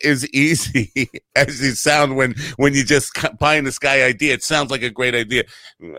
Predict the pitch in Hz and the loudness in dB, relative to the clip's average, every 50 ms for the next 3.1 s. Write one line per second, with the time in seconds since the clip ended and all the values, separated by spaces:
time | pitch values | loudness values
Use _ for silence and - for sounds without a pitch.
0 | 60 92 - - _ 80 82 82 - - 95 90 85 85 82 82 82 - 90 92 | -14 -14 -14 -16 _ _ -20 -20 -12 -4 -2 0 2 2 0 0 -2 -2 0 0
1 | 95 92 80 92 98 92 87 85 78 78 73 _ 78 82 80 - - - _ - | 0 -2 -2 -2 -2 -2 -2 -4 -6 -10 -16 _ -12 -10 -10 -12 -12 -20 _ -20
2 | 82 _ - 87 80 - 92 90 87 85 85 82 - - - - - 87 82 80 | -18 _ -8 -8 -8 -8 -8 -6 -4 -2 -2 -4 -4 -6 -12 -8 -2 -2 -2 -2
3 | 71 | -2